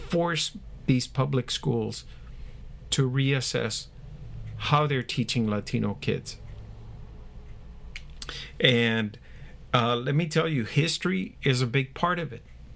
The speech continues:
There was another piece of legislation that was turned down by Gavin Newsom that would have taught kids ethnic studies. Okay?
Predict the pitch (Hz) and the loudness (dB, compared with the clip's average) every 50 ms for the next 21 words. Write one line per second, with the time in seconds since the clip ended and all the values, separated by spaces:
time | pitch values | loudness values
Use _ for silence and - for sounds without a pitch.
0 | - - - - - - - - - - - - - - 143 135 135 127 127 127 | -14 -14 -14 -14 -14 -14 -14 -14 -14 -16 -14 -4 0 2 4 4 4 2 2 4
1 | 131 139 156 175 175 156 - 156 160 151 - 156 147 147 143 147 143 131 151 131 | 4 4 4 2 0 0 2 2 2 2 2 0 2 2 2 2 2 2 0 0
2 | - - 143 135 139 123 - 147 135 127 131 131 131 127 120 - - - 156 160 | 0 2 2 2 2 2 2 2 2 4 2 2 2 0 -2 0 0 2 2 4
3 | 151 139 139 139 165 180 180 156 147 131 123 120 131 127 120 117 117 113 110 113 | 4 4 4 4 4 2 2 2 2 2 2 4 4 2 4 4 4 2 2 2
4 | 113 110 - 143 131 120 123 127 127 131 139 143 139 - - - 131 135 139 147 | 2 0 0 0 0 2 2 2 2 4 4 2 2 0 0 0 2 4 4 4
5 | 147 - - - - - - - - - - - - - - - - - - - | 2 0 -4 -10 -18 -18 -18 -18 -16 -16 -16 -16 -16 -16 -14 -14 -14 -16 -16 -16
6 | - - - - - 175 170 160 131 117 117 - - - - - - - - - | -16 -8 -2 2 4 6 6 6 4 2 0 -6 -10 -12 -14 -16 -16 -16 -14 -14
7 | - - - - - - - - - - - - - - - - - - - - | -14 -12 -12 -14 -14 -14 -14 -16 -16 -16 -16 -16 -16 -16 -16 -16 -16 -16 -16 -16
8 | - - - - - - - - - - - 170 175 170 - - 175 160 156 - | -16 -16 -16 -14 -14 -14 -14 -14 -4 2 4 4 4 4 4 2 0 2 2 0
9 | - - 143 135 120 107 - - - - - - - - - - - - - - | 2 2 2 2 0 -2 -4 -4 -8 -10 -10 -14 -16 -16 -14 -14 -14 -12 -12 -12
10 | - - - - - - - - - - - - - - - - - - - - | -12 -12 -14 -14 -14 -16 -16 -16 -16 -16 -16 -16 -16 -16 -16 -16 -16 -16 -16 -16
11 | - - - - - 120 107 - 117 113 113 113 117 | -16 -14 -6 -2 -2 0 0 2 0 0 0 -2 -4